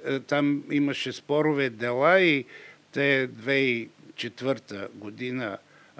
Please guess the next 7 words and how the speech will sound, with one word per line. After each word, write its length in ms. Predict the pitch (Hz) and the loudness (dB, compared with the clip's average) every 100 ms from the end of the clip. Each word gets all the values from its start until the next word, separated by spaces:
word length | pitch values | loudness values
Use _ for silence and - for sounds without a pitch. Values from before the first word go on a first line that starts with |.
| - | -16
приключиха, 840 | 104 - 123 127 - 147 190 190 - _ - - - | -14 -12 -10 -6 -4 0 2 2 0 _ -20 -20 -20
и 40 | - | -6
тя 140 | - 139 | 0 0
стана 440 | - 143 143 131 | 2 2 2 2
наша, 560 | 127 127 - 165 165 165 - - - | 0 0 2 4 4 4 -6 -20 -8
ние 280 | 131 143 160 | 2 6 6
започнахме 1000 | 127 139 139 143 - 156 - 139 143 | 6 -2 0 0 0 -2 0 0 2